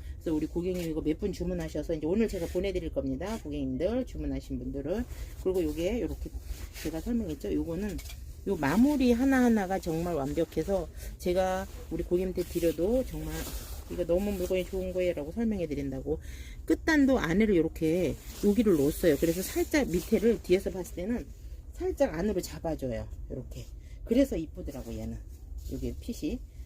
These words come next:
정말 핏 너무 잘 만드는 물건이에요. 요거 색깔이 검정하고 이렇게 컬러 두 개. 어떠세요? 컬러 요것도.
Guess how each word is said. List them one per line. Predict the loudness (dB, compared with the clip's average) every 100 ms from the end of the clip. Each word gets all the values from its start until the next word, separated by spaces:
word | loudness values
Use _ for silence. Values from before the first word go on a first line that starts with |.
| -14 -12 -8
정말 | -6 -6
핏 | -6 -4 0
너무 | 0 2 0
잘 | -2 -4
만드는 | -2 -4 -6 -6 -6 -8 -8 -10 -10 -10 -10 -4
물건이에요. | -4 -4 -6 -6 -8 -10 -12 -14 -8 -4
요거 | -2 -2 -2
색깔이 | -2 -2 -2 0 0 -2 -4 -10 -12 -10
검정하고 | -8 -6 -6 -6 -6 -4 -2 -2 -4 -10 -12 -14 -12 -12 -12 -12 -12 -14 -14 -14 -14 -12 -12 -8
이렇게 | -6 -6 -8
컬러 | -6 -6
두 | -8 -10
개. | -10 -10 -10 -12 -12 -12 -12 -14 -14 -14 -16 -14 -14 -14 -16 -16 -16 -16 -14 -12 -10 -8
어떠세요? | -6 -6 -6 -6 -8
컬러 | -8 -8
요것도. | -10 -12 -14